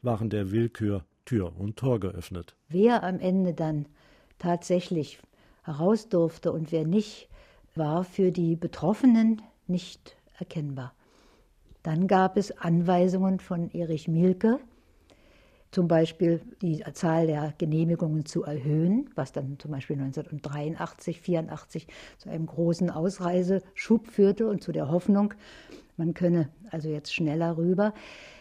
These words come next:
Speaker 2: Aber das sind ja Logiken, die konnten die Betroffenen ja vorher überhaupt nicht wissen und ahnen.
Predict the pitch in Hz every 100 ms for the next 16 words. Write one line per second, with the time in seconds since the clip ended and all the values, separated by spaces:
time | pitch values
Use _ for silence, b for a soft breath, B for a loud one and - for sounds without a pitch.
0 | B - 175 175 175 226 208 190 175 170
1 | 185 220 220 226 226 208 185 202 190 175
2 | 180 180 - 180 190 190 180 - 180 170
3 | 170 165 165 - 165 - 180 220 196 143
4 | 143 180 175 156